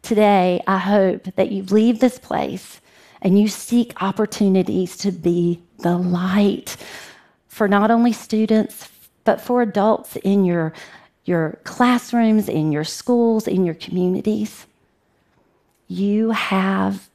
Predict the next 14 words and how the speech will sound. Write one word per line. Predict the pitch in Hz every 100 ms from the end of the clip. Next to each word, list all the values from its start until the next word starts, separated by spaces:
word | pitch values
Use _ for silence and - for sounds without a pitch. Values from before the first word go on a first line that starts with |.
| _
the | -
gift | 208 208 196 190 - - _ _ _ _ _ _ _ _ _
to | -
help | 185 196 - -
someone | - - 202 202 196 190
navigate | 185 175 180 196 - 117 101 - - _ _ _ _ _ _ _ _ _ _ _ _ _ _ _ _ -
through | 196 220 240 254 254 - -
their | 208 208
trauma | 208 190 190 180 185 190 - _ _ _ _ _ _ _ _ _
and | 202 190
make | 180 175 - 175
their | 190 190 190 202 202 _ _ _
story | - - 185 170 160 175
worth | 175 165 165